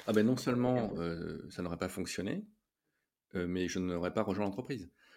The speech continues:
Speaker 2: Ouais.
Speaker 1: Moi, la première raison pour laquelle j'ai rejoint HomeServe, c'est parce que j'ai adoré, euh, ma rencontre avec mon boss. Voilà, c'est ça, c'est ça qui m'a donné envie finalement de poursuivre l'échange. Et, euh,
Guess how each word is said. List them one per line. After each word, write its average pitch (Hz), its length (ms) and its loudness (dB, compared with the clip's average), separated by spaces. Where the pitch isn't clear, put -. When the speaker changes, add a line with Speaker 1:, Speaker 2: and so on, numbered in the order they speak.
Speaker 2:
Ouais. 123 180 -2
Speaker 1:
Moi, 107 80 6
la 107 100 10
première 113 320 4
raison 107 240 6
pour 95 120 0
laquelle 87 180 0
j'ai 82 80 -4
rejoint 85 300 -2
HomeServe, 127 480 0
c'est - 160 -6
parce 80 180 -10
que 98 140 -2
j'ai 82 340 -2
adoré, 101 640 2
euh, 80 120 -4
ma 87 140 2
rencontre 92 460 0
avec - 120 -8
mon 104 80 2
boss. 131 300 -2
Voilà, 107 420 -2
c'est 87 140 -4
ça, - 160 0
c'est - 80 -8
ça 110 100 4
qui 101 140 0
m'a 85 80 0
donné 85 180 0
envie 85 240 -2
finalement 92 240 -4
de 90 60 -4
poursuivre 82 320 -10
l'échange. 110 440 -4
Et, 90 180 4
euh, 80 160 4